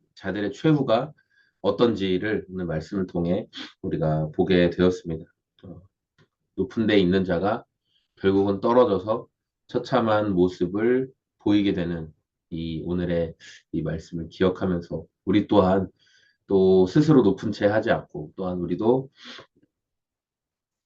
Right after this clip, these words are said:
악함 가운데, 어, 악함 가운데 높은 위치에 머물려는 것보다 겸손하게, 어, 주님 따라갈 수 있는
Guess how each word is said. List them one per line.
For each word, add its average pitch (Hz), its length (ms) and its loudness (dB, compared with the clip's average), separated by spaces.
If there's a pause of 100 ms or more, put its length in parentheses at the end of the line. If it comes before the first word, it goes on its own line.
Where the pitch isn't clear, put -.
악함 117 400 2
가운데, 82 560 2 (240)
어, 80 240 -18 (140)
악함 87 360 -8
가운데 80 560 -4 (360)
높은 98 260 -2
위치에 95 400 0
머물려는 87 880 2
것보다 82 600 -6 (640)
겸손하게, 85 800 0 (480)
어, 82 240 -14
주님 85 480 0 (140)
따라갈 110 440 4
수 - 200 -10
있는 151 300 -8